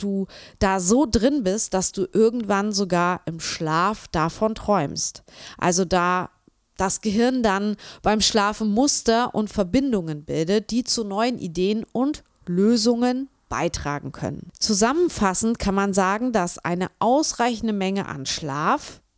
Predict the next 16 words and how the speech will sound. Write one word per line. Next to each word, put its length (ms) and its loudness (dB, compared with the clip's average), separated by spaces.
das 240 -4
sind 220 0
so 220 2
bei 180 0
Erwachsenen, 640 -2
würde 120 0
ich 80 -6
jetzt 180 -2
sagen, 380 -2
zwischen 580 -4
acht 380 -4
und 240 -6
neun 240 0
Stunden, 600 -2
für 240 2
eine 320 0